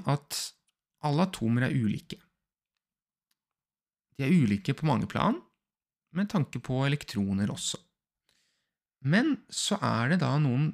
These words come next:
fellesnevnere likevel, og det viser seg at atomer har et slags utgangspunkt fra de er, fra de har blitt til, som de ikke nødvendigvis er så veldig fornøyd med.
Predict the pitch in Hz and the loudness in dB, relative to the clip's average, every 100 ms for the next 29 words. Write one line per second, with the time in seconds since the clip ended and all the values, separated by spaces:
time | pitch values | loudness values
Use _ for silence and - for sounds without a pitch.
0 | - _ - - 104 107 - 113 113 131 | -6 _ -20 -6 -2 -2 -2 -2 -2 0
1 | 131 - 175 233 113 139 _ _ _ _ | -2 -4 -2 0 0 -4 _ _ _ _
2 | 117 120 151 165 _ _ _ _ _ _ | -4 0 0 0 _ _ _ _ _ _
3 | _ _ - - 110 165 208 - 113 151 | _ _ -14 -6 0 6 6 4 -2 2
4 | 208 - 143 - - 143 - 113 104 170 | 2 2 0 0 -6 -8 -2 0 2 2
5 | 233 - - _ _ _ _ 120 117 165 | 0 -6 -20 _ _ _ _ -2 0 2
6 | 190 131 - 185 180 - 98 - - 175 | 0 -2 -2 0 0 0 -4 -4 -2 -2
7 | 233 - - - 110 113 113 107 107 113 | -2 -6 -12 -4 -2 -2 0 0 0 -2
8 | - _ _ _ _ _ _ _ - 101 | -6 _ _ _ _ _ _ _ -12 -6
9 | 107 123 151 - 254 262 - _ _ _ | -4 -2 -4 -2 -2 -2 -8 _ _ _
10 | _ _ _ _ - - 156 165 135 147 | _ _ _ _ -4 0 2 4 4 4
11 | 170 170 147 147 120 104 104 107 139 151 | 2 0 0 2 4 4 4 2 2 2
12 | - - - - 110 101 127 120 110 - | 0 -2 -4 -6 -6 -4 -2 -2 -2 -6
13 | - 107 90 - - | -4 -2 -2 -6 -14